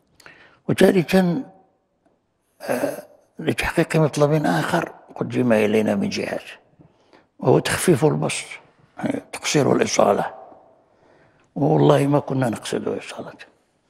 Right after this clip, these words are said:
حتى قال قائل وقالت قائلة:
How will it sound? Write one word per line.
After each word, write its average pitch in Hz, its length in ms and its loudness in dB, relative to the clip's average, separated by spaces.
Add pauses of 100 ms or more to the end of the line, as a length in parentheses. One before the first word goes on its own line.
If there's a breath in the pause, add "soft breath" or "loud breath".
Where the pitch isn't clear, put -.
(500 soft breath)
حتى - 300 -2
قال 120 320 0
قائل - 680 -6
وقالت - 580 -6 (560)
قائلة: - 560 -2